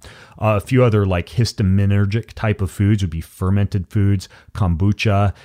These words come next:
aged cheeses, uh, some forms of fermented dairy, definitely processed foods, and definitely, uh, M S G and aspartame. So th-, so those would be things to look at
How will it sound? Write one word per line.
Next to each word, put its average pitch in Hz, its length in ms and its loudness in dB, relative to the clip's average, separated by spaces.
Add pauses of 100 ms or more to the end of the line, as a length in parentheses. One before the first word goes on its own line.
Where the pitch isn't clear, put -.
(240)
aged 98 400 0
cheeses, 104 840 0
uh, 90 420 0
some 110 380 0
forms 107 300 -2
of 95 60 -4
fermented 95 420 -4
dairy, 98 420 2 (340)
definitely 107 360 0
processed 98 560 -4
foods, 104 380 0
and 95 200 -2
definitely, 101 840 0
uh, 90 280 -2
M 104 160 2
S 104 160 0
G 101 480 0
and 95 140 -2
aspartame. 85 640 -4
So 107 160 0
th-, 98 120 0
so 104 120 -2
those 101 120 4
would 98 80 0
be 98 80 0
things 95 260 -2
to 104 60 -4
look 95 220 -2
at 85 240 -4